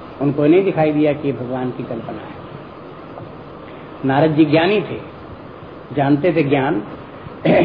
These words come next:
कि परमात्मा है सत्य और समस्त जगत जो है वो नाम रूपात्मक जगत परमात्मा की लीला है, उसकी रचना है, ये पहले जानते थे। लेकिन जब से उनको मोह हो गया तब तक भुला गया उनको,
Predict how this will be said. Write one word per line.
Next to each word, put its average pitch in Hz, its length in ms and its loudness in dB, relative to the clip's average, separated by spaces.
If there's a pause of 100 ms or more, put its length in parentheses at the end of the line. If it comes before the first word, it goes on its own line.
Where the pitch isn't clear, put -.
(300)
कि 143 80 0
परमात्मा 135 680 2
है 147 140 2
सत्य 185 420 0 (360)
और 131 100 2
समस्त 135 380 -2
जगत 135 240 2
जो 127 160 -2
है 127 80 0
वो 156 500 2 (240)
नाम 131 260 2
रूपात्मक 131 640 0
जगत 160 320 0
परमात्मा 127 500 0
की 123 160 -4
लीला 123 280 -2
है, 139 240 0
उसकी 156 220 -4
रचना 123 300 -6
है, 143 340 2 (640)
ये 127 80 0
पहले 151 360 4
जानते 165 380 4
थे। - 360 -8 (420)
लेकिन 139 300 4
जब 139 140 4
से - 140 0
उनको 151 300 4
मोह 147 340 6
हो 147 140 2
गया 139 280 0
तब 147 120 -4
तक 139 180 -2
भुला 147 300 4
गया 127 240 -2
उनको, 113 260 -10